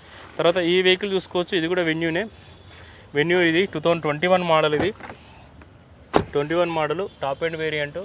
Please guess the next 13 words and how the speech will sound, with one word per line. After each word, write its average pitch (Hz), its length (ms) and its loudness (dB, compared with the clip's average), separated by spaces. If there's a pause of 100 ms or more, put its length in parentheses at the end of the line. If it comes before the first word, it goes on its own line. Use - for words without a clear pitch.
(560)
మనకి 151 260 -6
ఇది 156 100 -8
టెన్ 151 300 -2
లాఖ్స్ 156 360 -4
చేంజ్ 156 180 -4
ఆ 151 40 -2
బడ్జెట్‌లో 147 400 -4
వచ్చేస్తుంది. 147 560 -8 (400)
విఎక్స్ఐ 156 460 0
ఇది 139 100 -2
కూడా 147 220 -2 (280)
పెట్రోల్ 147 240 -2
వేరియంట్, 143 380 -2